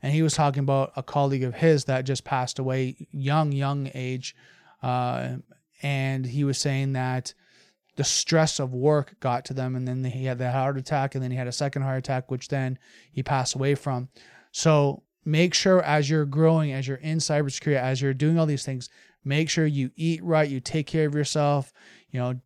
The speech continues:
drink really good quality water, and just, you know, make sure you're, you're healthy, because the healthy you are, the more efficient, the more,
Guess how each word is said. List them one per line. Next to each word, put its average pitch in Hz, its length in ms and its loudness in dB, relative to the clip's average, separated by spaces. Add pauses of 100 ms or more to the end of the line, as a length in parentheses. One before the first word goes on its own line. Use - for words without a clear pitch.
drink 139 280 -2
really 143 220 2
good 143 240 0
quality 139 380 2
water, 156 500 6
and 143 120 0
just, 135 240 -2
you 143 140 -8
know, 131 160 -2
make 139 180 -2
sure - 160 -2
you're, 131 260 0
you're 139 180 -2
healthy, 151 320 0
because 131 500 -2 (380)
the 127 100 -4
healthy 170 440 2
you 175 320 6
are, 160 460 2 (520)
the 143 160 0
more 147 240 4
efficient, 175 600 2
the 143 80 0
more, 135 460 0